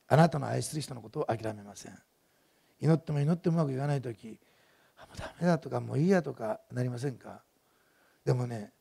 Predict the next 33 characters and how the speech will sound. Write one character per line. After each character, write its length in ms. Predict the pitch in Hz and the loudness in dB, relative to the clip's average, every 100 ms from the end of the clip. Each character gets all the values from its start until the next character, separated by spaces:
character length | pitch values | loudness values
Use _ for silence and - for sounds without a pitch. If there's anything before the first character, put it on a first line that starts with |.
| _ _ _ - | _ _ _ -4
聖 240 | - 175 | 4 6
霊 100 | 175 | 6
に 40 | |
耳 120 | 165 156 | 2 -2
を 40 | |
傾 80 | 127 131 | -4 -6
け 60 | |
て 40 | 120 | -6
く 40 | |
だ 100 | 117 | -8
さ 140 | - 107 | -10 -12
い。 120 | 107 | -8
聖 200 | - 143 | 0 2
霊 60 | |
は 60 | 135 | 2
や 100 | 127 | 0
れ 60 | 120 | -4
ま 140 | 110 | -10
す。 180 | - - _ _ _ _ _ _ _ _ - | -16 -20 _ _ _ _ _ _ _ _ -6
「大 180 | 120 123 | -2 0
丈 80 | |
夫 80 | 120 | -2
だ 60 | 113 | -4
よ」 60 | 117 | -6
っ 20 | |
て、 280 | - - - | -10 -14 -10
「さ 360 | - 131 104 | 2 2 2
あ、 60 | - _ _ | -4 _ _
祈 180 | - - | -10 -4
ろ 160 | 135 160 | 0 0
う」 20 | |
っ 20 | |
て。 320 | - - - | -2 -14 -20